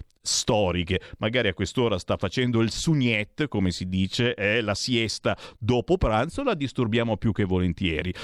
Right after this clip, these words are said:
Perché frequentare lo Spiedo Padano questa domenica tre settembre? Perché ci saranno senatori e deputati rappresentanti della Lega a livello nazionale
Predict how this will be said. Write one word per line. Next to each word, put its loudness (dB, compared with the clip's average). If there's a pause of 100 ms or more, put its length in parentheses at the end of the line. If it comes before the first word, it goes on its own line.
(200)
Perché 2
frequentare 0
lo 0
Spiedo 0
Padano 2
questa 0
domenica 2
tre -2
settembre? 2
Perché -2
ci -2
saranno 2 (200)
senatori 2 (260)
e 4
deputati 0
rappresentanti 0 (140)
della 0
Lega 2
a 4
livello 2
nazionale 0